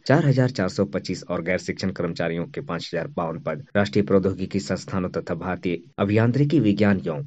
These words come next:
प्रौद्योगिकी संस्थान में शिक्षकों के दो हजार नवासी तथा गैर शिक्षण कर्मचारियों के तीन हजार सात सौ तिहत्तर पद खाली हैं। इसी तरह भारतीय विज्ञान संस्थान और भारतीय विज्ञान शिक्षा एवं अनुसंधान संस्थान में रिक्त शिक्षक और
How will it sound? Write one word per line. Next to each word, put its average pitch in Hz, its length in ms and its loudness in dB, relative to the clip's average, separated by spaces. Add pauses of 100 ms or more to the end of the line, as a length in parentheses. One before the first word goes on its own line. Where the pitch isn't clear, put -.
(140)
प्रौद्योगिकी 101 560 2
संस्थान 98 420 -2
में 87 100 -2
शिक्षकों 87 460 -2
के 78 220 -10 (220)
दो 156 100 8
हजार 143 260 8
नवासी 98 400 2
तथा 85 340 -4 (180)
गैर 156 160 6
शिक्षण 131 320 2
कर्मचारियों 101 540 2
के 104 160 -2
तीन 95 200 -2
हजार 87 220 -2
सात 87 240 -4
सौ 92 100 0
तिहत्तर 90 460 -4
पद 92 140 -4
खाली 85 320 -4
हैं। 85 160 -4 (160)
इसी 101 180 0
तरह 95 240 0
भारतीय 92 320 0
विज्ञान 90 300 -2
संस्थान 92 460 -2
और 85 140 -2
भारतीय 90 360 -4
विज्ञान 85 340 -2
शिक्षा 90 340 -4
एवं 76 260 -4 (120)
अनुसंधान 98 500 2
संस्थान 95 420 -2
में 76 160 -6 (220)
रिक्त 147 200 4
शिक्षक - 440 -2
और 78 240 -4